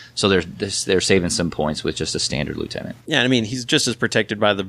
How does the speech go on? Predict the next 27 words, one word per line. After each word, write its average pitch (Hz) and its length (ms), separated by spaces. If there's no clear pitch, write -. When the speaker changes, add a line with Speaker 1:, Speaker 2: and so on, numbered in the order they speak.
Speaker 2:
you 127 100
know, 92 80
from 104 180
Speaker 1:
Yeah. 98 120
Speaker 2:
Azra-, - 180
by 107 200
Azrael 98 340
Speaker 1:
Right. - 60
Speaker 2:
as 98 40
everybody 95 360
Speaker 1:
Yeah, 98 80
Speaker 2:
else. 95 280
Speaker 1:
exactly. 87 260
Speaker 2:
And 120 120
being 127 140
a 104 60
character, 117 360
you 107 60
just 104 120
wrap 110 320
him 107 100
in 101 80
the 101 60
Hellblasters. 101 680
Speaker 1:
Yep, 104 200
that's - 180
right. 151 220